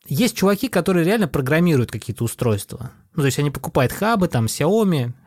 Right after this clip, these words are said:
Google, Apple, и программируют их таким образом, я зна-, я знаю, что, по-моему, Xiaomi программируется,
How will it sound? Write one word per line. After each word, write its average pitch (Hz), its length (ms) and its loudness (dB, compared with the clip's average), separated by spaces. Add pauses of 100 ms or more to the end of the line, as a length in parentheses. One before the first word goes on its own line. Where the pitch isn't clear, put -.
Google, 147 540 0 (220)
Apple, 156 540 0
и 175 440 0 (140)
программируют 202 580 2
их - 80 -2
таким 180 300 0
образом, 151 340 2
я 156 100 2
зна-, 160 160 -4
я 151 160 0
знаю, 160 140 2
что, - 120 -8
по-моему, 143 240 -2
Xiaomi 151 440 0
программируется, 110 760 -2